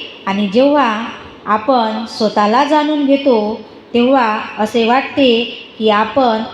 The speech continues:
स्वतःलाच कुठेतरी ओळखत नाही की, "मी आहे तरी कोण?" जेवढे आपण स्वतःला ओळखतो, तेवढे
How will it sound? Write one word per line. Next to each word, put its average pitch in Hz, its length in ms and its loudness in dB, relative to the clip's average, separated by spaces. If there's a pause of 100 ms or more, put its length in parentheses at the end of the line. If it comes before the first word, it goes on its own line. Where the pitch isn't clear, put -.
(120)
स्वतःलाच 233 680 0
कुठेतरी 233 600 0
ओळखत 208 480 0 (520)
नाही 247 560 0 (520)
की, 285 180 4
"मी 294 100 4
आहे 240 400 0
तरी 254 540 -2 (260)
कोण?" 240 380 2 (580)
जेवढे 208 380 2
आपण 302 320 0
स्वतःला 269 480 2
ओळखतो, 233 840 0 (360)
तेवढे 240 680 2